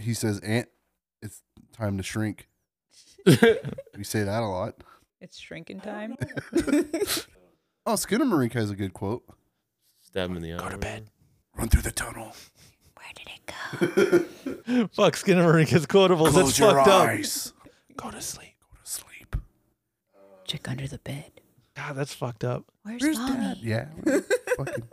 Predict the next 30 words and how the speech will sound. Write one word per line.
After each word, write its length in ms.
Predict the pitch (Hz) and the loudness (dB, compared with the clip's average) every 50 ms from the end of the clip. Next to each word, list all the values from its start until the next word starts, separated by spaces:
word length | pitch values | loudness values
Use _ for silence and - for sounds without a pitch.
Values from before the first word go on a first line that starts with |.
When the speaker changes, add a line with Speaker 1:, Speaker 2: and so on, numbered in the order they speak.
| - _ - | -20 _ -8
Speaker 1:
yeah, 260 | 104 113 123 107 90 - _ | -6 -4 -4 -4 -6 -8 _
see? 200 | - 98 107 113 - _ _ _ _ | -10 -10 -10 -10 -12 _ _ _ _
Speaker 3:
There's 220 | _ 190 196 190 190 | _ -12 -10 -8 -6
only 240 | 240 277 277 226 180 | -6 -6 -6 -6 -6
ten 240 | - - 220 214 202 | -6 -4 -4 -2 0
lines 380 | 214 214 240 233 190 180 156 | 0 0 0 0 -2 -2 -4
and 100 | 151 156 | -6 -6
you 120 | 156 156 156 | -6 -8 -8
can 160 | - - 156 | -10 -12 -12
know 160 | 156 160 180 185 | -10 -8 -8 -8
them 160 | 175 165 160 | -8 -8 -8
all. 340 | 160 185 175 156 170 170 170 - | -8 -8 -8 -8 -10 -12 -14 -16
Speaker 4:
It's 120 | - 208 208 | -16 -8 -4
true. 220 | 139 143 147 139 - - | -4 -2 -2 -4 -6 -8
Speaker 3:
<laughs> 80 | - 285 311 302 - - - _ _ - _ _ _ _ _ _ _ _ _ _ _ | -8 -8 -8 -8 -10 -14 -18 _ _ -20 _ _ _ _ _ _ _ _ _ _ _
Speaker 1:
You 80 | 156 | 2
know, 120 | 160 185 196 | 4 6 6
I, 140 | 196 180 - - - _ - | 6 4 4 0 -6 _ -2
in 140 | 135 131 | 0 2
my, 300 | 127 123 120 120 120 120 113 _ _ - | 4 4 6 4 4 2 -2 _ _ -8
my 180 | 110 110 104 101 | -4 -4 -2 -2
entire 340 | 98 98 - 123 117 113 | -4 -4 -2 0 0 0
Letterboxd 680 | 107 104 104 101 101 98 101 104 104 104 - - - - - _ _ _ _ - | 0 -2 -4 -4 -4 -4 -4 -4 -4 -6 -8 -10 -12 -12 -14 _ _ _ _ -6
review 460 | 110 104 98 101 101 101 101 104 98 | -6 -4 -2 -2 -2 -2 -2 -2 -2
list, 400 | 110 107 107 107 - - - _ _ _ | -2 -2 -2 -4 -6 -10 -16 _ _ _
I 100 | - 101 | -4 -2
have 200 | 101 101 98 95 | 0 0 -2 -2
one 300 | 92 98 95 98 101 101 | -2 -4 -2 -2 -4 -4
quote, 320 | - 101 98 101 101 - | -6 -6 -6 -6 -6 -6
and 120 | - 98 | -6 -6